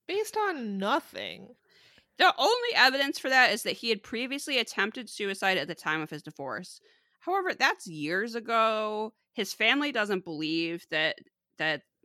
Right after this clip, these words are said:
Speaker 2: he c-, would have committed suicide. He had purchased groceries for the week. He was planning this vacation with his kids. All his bills for the month were paid up. Like, he wasn't acting like someone who didn't expect to be around.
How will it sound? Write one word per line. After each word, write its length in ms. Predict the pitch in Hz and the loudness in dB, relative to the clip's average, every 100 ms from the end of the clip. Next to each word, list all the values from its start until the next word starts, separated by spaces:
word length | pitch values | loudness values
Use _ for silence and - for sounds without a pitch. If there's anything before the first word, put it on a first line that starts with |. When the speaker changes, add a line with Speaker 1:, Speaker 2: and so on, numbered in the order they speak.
| _ _ _ _ | _ _ _ _
Speaker 2:
he 200 | - 160 | -10 -10
c-, 80 | - | -8
would 180 | 160 170 | -6 -6
have 100 | 170 | -6
committed 280 | - 160 156 | -6 -6 -6
suicide. 500 | 165 151 160 151 143 | -6 -4 -2 -2 -4
He 140 | - | -6
had 120 | 151 - | -6 -4
purchased 540 | 160 151 - 113 - | -6 -4 -6 -12 -10
groceries 440 | 208 240 262 240 | -4 -2 -2 -8
for 140 | - 247 | -8 -4
the 120 | 233 | -4
week. 480 | 220 233 233 226 _ _ - | -4 -4 -4 -6 _ _ -4
He 100 | 190 | -2
was 160 | 170 | -2
planning 380 | - 160 143 147 | -6 -4 -2 -4
this 140 | 143 | -6
vacation 420 | - 127 117 120 117 | -10 -12 -10 -10 -10
with 100 | - | -12
his 140 | - | -16
kids. 580 | - 214 208 208 196 - - - | -8 -2 0 0 -2 -8 -20 0
All 140 | 170 175 | 6 8
his 180 | 170 180 | 6 0
bills 340 | 165 180 180 | 2 2 0
for 100 | - | -2
the 80 | 185 | 0
month 300 | 185 180 175 | 2 0 0
were 80 | 180 | -6
paid 320 | - 185 175 | -4 0 2
up. 240 | 180 170 - | 4 4 0
Like, 300 | 139 143 - _ _ _ _ _ _ _ _ _ _ _ - | -4 -4 -6 _ _ _ _ _ _ _ _ _ _ _ 0
he 120 | 311 | 6
wasn't 320 | 370 359 330 | 6 6 6
acting 420 | 240 254 254 269 | 8 10 8 2
like 160 | 247 226 | 2 2
someone 340 | - 208 202 | 2 2 2
who 120 | 208 226 | 2 0
didn't 180 | 190 | 0
expect 380 | 165 - 175 180 | 0 -2 -2 -2
to 60 | 160 | -4
be 140 | 151 | -6
around. 600 | 147 151 170 180 180 185 | -4 0 4 4 4 0